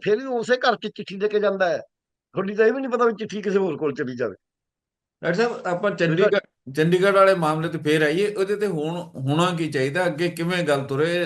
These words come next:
Speaker 2: ਇਹ ਰੁਕਦਾ ਤਾਂ ਲੱਗਦਾ ਨਹੀਂ ਮੈਨੂੰ ਹੁਣ।
Speaker 1: ਮੈਂ ਇਸੇ ਗੱਲ ਤੇ ਕਹਿਣਾ, ਨਹੀਂ ਇਹ ਰੁਕੇਗਾ, ਐ ਨਹੀਂ।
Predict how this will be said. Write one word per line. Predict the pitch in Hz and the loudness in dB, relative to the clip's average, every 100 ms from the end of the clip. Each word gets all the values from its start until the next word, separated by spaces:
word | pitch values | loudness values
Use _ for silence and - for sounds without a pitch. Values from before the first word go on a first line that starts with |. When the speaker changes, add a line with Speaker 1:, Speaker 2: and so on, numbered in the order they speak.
| - | -2
Speaker 2:
ਇਹ | 147 127 | -2 -2
ਰੁਕਦਾ | 131 165 170 | -2 0 0
ਤਾਂ | 165 143 | 0 0
ਲੱਗਦਾ | 127 135 147 | 0 0 -2
ਨਹੀਂ | 151 | -2
ਮੈਨੂੰ | 143 139 | -8 -8
ਹੁਣ। | 135 120 - _ _ _ _ _ _ _ _ _ _ _ 117 | -8 -10 -16 _ _ _ _ _ _ _ _ _ _ _ -4
Speaker 1:
ਮੈਂ | 165 220 | 2 2
ਇਸੇ | 175 233 | 2 0
ਗੱਲ | 233 165 | 0 0
ਤੇ | 127 | -6
ਕਹਿਣਾ, | 110 123 - _ 156 165 | -12 -12 -16 _ 0 2
ਨਹੀਂ | 240 277 277 | 2 2 4
ਇਹ | 196 | 4
ਰੁਕੇਗਾ, | - 107 - - _ _ _ _ _ _ - | 0 -6 -8 -20 _ _ _ _ _ _ -8
ਐ | 107 107 | -6 -6
ਨਹੀਂ। | 85 | -8